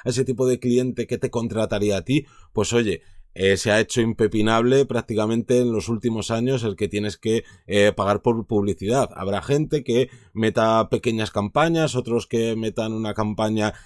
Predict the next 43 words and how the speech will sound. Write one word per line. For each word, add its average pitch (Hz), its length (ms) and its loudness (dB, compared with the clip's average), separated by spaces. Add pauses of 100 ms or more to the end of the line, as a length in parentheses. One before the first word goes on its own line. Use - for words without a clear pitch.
(160)
eh, 110 340 4
mensual, 117 720 4
¿no? 135 160 2
Un 139 100 2
dinero 123 320 2
mensual 110 460 0
fijo, 175 400 2
otros 123 320 0
una 120 160 0
gran 113 240 -4
campaña 120 520 0
en 120 80 -2
un 120 180 -2 (260)
determinado 123 640 4
momento, 127 460 2
porque 123 160 0
claro, 135 260 2
no 113 120 -2
es 113 40 -2
lo 127 140 0
mismo 131 240 -2
dedicarte 123 640 -2
a, 101 220 -2 (280)
eh, 101 500 4
fotografía 117 580 -2
de 123 120 4
bodas, 123 360 0
que 107 120 -4
es 101 80 -4
como 120 260 0
más 127 240 0
estacional, 127 680 0 (320)
que 127 140 2
ser 123 280 4
alguien 135 480 2
que, 127 240 2
digamos, 123 420 0
que 113 140 0
no 120 120 2
fluctúa 117 520 0
tu 117 120 2
mercado 113 600 2
laboral 113 520 2